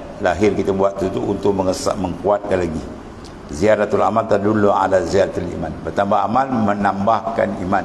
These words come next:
ditambah. Tapi kewujudan iman tu sendiri, ha, dia tak berkait dengan kata amal. Dia tak beramal, dia tak beriman. Dia tak semayang, dia tak beriman. Bukan macam tu. Dan ini tidaklah mungkin ditetapkan dengan taksiran sahaja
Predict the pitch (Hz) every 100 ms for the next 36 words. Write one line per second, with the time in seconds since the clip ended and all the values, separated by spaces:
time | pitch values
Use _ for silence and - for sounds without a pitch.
0 | 80 90 110 120 - - - - - -
1 | - 82 113 131 - - 92 85 92 110
2 | 113 110 104 104 95 85 82 98 110 147
3 | - - 76 170 98 95 - - 104 101
4 | - 95 92 90 90 101 123 95 98 -
5 | - - - - - 85 98 98 104 -
6 | 104 117 98 110 110 113 113 98 95 113
7 | 104 113 127 131 120 120 113 113 104 -
8 | - 95 98 107 104 - - - - -
9 | - - - - - - - - 92 120
10 | 156 156 156 165 170 160 156 160 151 151
11 | 151 156 147 156 147 139 135 139 151 147
12 | - 143 135 127 127 131 131 123 - 127
13 | - - - 127 127 143 147 147 131 117
14 | 117